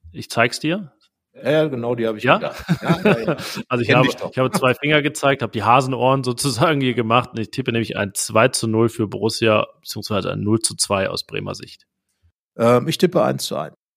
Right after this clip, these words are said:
Speaker 1: Ja, okay.
Speaker 2: <laughs> Okay,
Speaker 1: Gut.
Speaker 2: das ist,
Speaker 1: Ist okay.
Speaker 2: okay.
Speaker 1: Das ist ganz
Speaker 2: Eingeloggt.
Speaker 1: ist eingeloggt.
Speaker 2: Nein, weil ich einfach glaube, ähm,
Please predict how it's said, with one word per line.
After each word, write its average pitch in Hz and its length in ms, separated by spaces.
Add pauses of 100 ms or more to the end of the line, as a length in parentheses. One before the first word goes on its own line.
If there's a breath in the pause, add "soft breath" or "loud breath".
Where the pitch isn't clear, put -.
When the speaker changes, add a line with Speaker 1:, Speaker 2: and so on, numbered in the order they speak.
(340)
Speaker 1:
Ja, 214 400
okay. - 340 (500)
Speaker 2:
<laughs> - 0
Okay, 170 600
Speaker 1:
Gut. - 100
Speaker 2:
das - 240
ist, - 240
Speaker 1:
Ist 160 120
okay. 117 260
Speaker 2:
okay. - 360
Speaker 1:
Das - 160
ist - 200
ganz - 140
Speaker 2:
Eingeloggt. 135 680 (360 soft breath)
Speaker 1:
ist - 100
eingeloggt. 143 420
Speaker 2:
Nein, 127 60
weil 135 140
ich 151 160
einfach 143 280
glaube, 135 640
ähm, 127 260